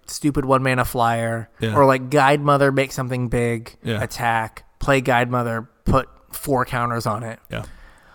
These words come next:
Speaker 1: Also, uh, I had to explain this to someone. If you play, um,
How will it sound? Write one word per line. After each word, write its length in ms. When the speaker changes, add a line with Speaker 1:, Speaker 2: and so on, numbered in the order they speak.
Speaker 1:
Also, 580
uh, 300
I 40
had 180
to 60
explain 260
this 160
to 60
someone. 480
If 180
you 120
play, 500
um, 540